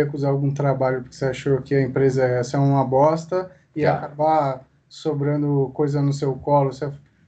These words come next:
Speaker 1: porque, igual o Guilherme falou, o gestor de tráfego tem que fazer o produto, o serviço chegar nas pessoas, só que aí, né, tem a parte da empresa, de dar todo o restante do suporte, inclusive
Speaker 2: Exato.
Speaker 1: entregar um bom produto ou serviço.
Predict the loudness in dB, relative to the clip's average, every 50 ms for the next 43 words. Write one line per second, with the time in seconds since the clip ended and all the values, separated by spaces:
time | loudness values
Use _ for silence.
0 | _ _ -6 -4 -4 -2 0 2 2 2 2 0 -2 -2 0 2 2 2 2 0
1 | 0 -2 -2 -2 -2 -2 0 2 2 2 2 0 -2 -4 -6 -6 -4 -4 -4 -4
2 | -4 -4 -2 -2 0 0 -2 -4 -8 -8 -8 -8 -6 -4 -2 -2 0 0 0 0
3 | 0 0 0 -2 -2 -2 -2 -2 -4 -4 -4 -4 -2 -2 -2 -4 -6 -8 -4 -2
4 | 0 0 0 0 -2 -2 -4 -6 -6 -6 -4 -2 0 0 0 0 -2 -4 -4 -4
5 | -2 0 0 2 4 4 4 4 2 -2 -8 -14 _ _ _ _ _ _ _ 0
6 | 2 4 4 2 0 -2 -4 _ 0 0 2 2 0 0 -2 -2 -2 -2 -2 -4
7 | -4 0 2 4 4 4 2 -2 -6 -4 -2 0 0 0 0 -2 -4 -4 0 2
8 | 2 2 2 0 -2 -4 -6 -6 -6 -6 -6 -6 -6 -8 -12 _ _ _ -6 -4
9 | -4 -2 -2 -2 -2 0 2 4 4 4 4 4 4 2 0 -2 -2 -4 -4 -2
10 | -2 -4 -4 -4 -6 -6 -8 -10 -8 -2 0 2 2 2 2 -2 -4 -6 -6 -4
11 | -4 -4 -4 -4 -4 -2 0 0 2 0 0 -2 -4 -6 -8 -10 -8 -2 0 0
12 | 0 0 0 -2 -2 -2 -2 -2 -4 -6 -10 -14 _ _ _ _ _ _ _ -2
13 | 0 2 2 2 2 0 -2 -4 -4 -4 -4 -4 -4 -4 -4 -2 -2 0 0 0
14 | -2 -2 0 -2 -2 -4 -8 -10 -12 -12